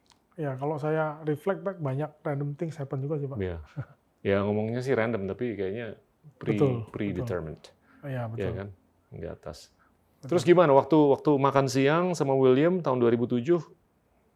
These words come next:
Speaker 2: ngobrol apa aja tuh? Ngalor ngidul, ngimpi, atau berimajinasi kayak apa gitu?
Speaker 1: Enggak, kita waktu itu kan titik terendahnya kita, Pak. Karena
Speaker 2: Hmm.
Speaker 1: kita tahu bahwa, eh, eh, mobile content company ini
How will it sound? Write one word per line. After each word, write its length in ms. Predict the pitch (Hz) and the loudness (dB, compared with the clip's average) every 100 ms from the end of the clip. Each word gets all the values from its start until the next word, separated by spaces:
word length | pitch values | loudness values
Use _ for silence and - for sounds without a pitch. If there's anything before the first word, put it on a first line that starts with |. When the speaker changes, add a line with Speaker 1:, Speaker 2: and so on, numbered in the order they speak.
| _ | _
Speaker 2:
ngobrol 580 | 180 151 151 135 123 135 | -4 2 2 6 8 8
apa 300 | 135 127 156 | 6 4 4
aja 100 | 180 117 | 4 0
tuh? 140 | 92 - _ _ | -2 -8 _ _
Ngalor 320 | - 120 123 127 | -8 -2 0 0
ngidul, 420 | 139 123 143 170 | -2 0 4 4
ngimpi, 520 | 156 143 139 139 196 190 - _ _ | 2 -2 -6 -6 -6 -6 -8 _ _
atau 540 | 151 139 147 143 - | -10 -4 -2 -2 -4
berimajinasi 1040 | - 123 120 123 127 123 123 123 - 165 160 | -6 -4 -4 -6 -6 -6 -6 -8 -6 -6 -4
kayak 240 | 127 - - | -6 -6 -8
apa 400 | 139 120 147 151 | -10 -8 -8 -6
gitu? 220 | 143 147 160 _ _ _ | -8 -10 -14 _ _ _
Speaker 1:
Enggak, 220 | 185 170 | -4 -2
kita 200 | 165 214 240 190 | 2 2 2 0
waktu 280 | 202 165 165 | -2 -2 -2
itu 120 | 175 | 0
kan 140 | 214 247 | 0 -2
titik 320 | 233 196 202 | -2 -2 0
terendahnya 480 | 185 175 175 165 175 | -2 0 0 2 2
kita, 180 | 175 185 | 2 0
Pak. 220 | 151 127 - _ _ _ | 0 -4 -12 _ _ _
Karena 200 | - 202 | -4 -2
Speaker 2:
Hmm. 80 | 202 | 0
Speaker 1:
kita 140 | 208 | 0
tahu 300 | 220 185 202 | 2 2 2
bahwa, 320 | 196 151 165 208 180 - _ _ _ _ _ _ | 2 2 2 0 -2 -14 _ _ _ _ _ _
eh, 720 | 175 151 151 151 151 151 147 147 190 _ _ _ _ - | -10 -6 -4 -4 -4 -6 -10 -12 -18 _ _ _ _ -18
eh, 180 | 151 147 | -16 -10
mobile 340 | 151 143 151 | -4 -2 -2
content 460 | 151 151 151 151 147 | -2 -4 -4 -4 -6
company 460 | 147 147 156 160 | -8 -6 -6 -4
ini 140 | 160 | -2